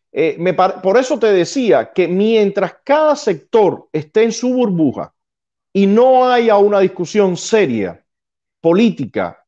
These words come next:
eh, una, una di-, eh, discusión en algunos puntos,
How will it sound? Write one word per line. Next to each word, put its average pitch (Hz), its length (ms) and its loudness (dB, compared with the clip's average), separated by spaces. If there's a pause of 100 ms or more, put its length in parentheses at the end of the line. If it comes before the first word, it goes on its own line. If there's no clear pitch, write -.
(220)
eh, 117 200 -6
una, 220 320 2
una 220 260 2
di-, 202 160 0
eh, 151 140 -6
discusión 220 640 -2 (300)
en 135 180 -2
algunos 120 380 0
puntos, 240 420 0